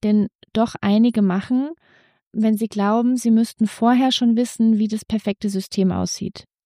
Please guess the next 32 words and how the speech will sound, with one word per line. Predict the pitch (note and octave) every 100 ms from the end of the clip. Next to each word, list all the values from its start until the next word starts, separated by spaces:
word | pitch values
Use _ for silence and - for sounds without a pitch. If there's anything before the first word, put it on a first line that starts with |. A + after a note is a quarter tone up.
| _ _ _ _ -
Aber | G#3 -
Ordnung | G#3 A3 B3+ B3+ -
entsteht | A#3 G#3+ - A#3 B3
nun | A3+
mal | A3 G#3 G#3+ -
nicht | A3 C4 E4 - - - _ -
oder | A3 G#3+
zumindest | A3+ C#4 C4+ A#3+
nicht | B3 B3+ -
nur | A#3 B3+ C4
im | - A3
Kopf, | - A3 B3 - - _ _ _ _
sondern | G#3+ A3 G#3+ G#3 G#3 - _ _
im | - C4 C4+
Kontakt | - B3+ A3+ A3 A3 - _
mit | A3+ A#3+ -
deinen | - G3 G#3+ G#3+
Dingen, | G#3 G#3 F#3+ F3+
mit | G#3 A3+ -
dem | A#3
Raum | A3+ G#3 G3 F#3+ F3+
und | F3 F3+
mit | G3+ A3 -
dem | G#3 G3
echten | G3 - G#3
Alltag | F#3 G3+ G#3 G#3 F3+ -
dann | D#3 D#3+
auch. | E3+ E3 F3 - _ _ _ _ _ _ _ _ _ _ _ _ _ _ _
Nehmen | G#3+ A3+ A3+
wir | A#3
als | A3 -
Beispiel | G3+ G#3+ A#3+ B3 B3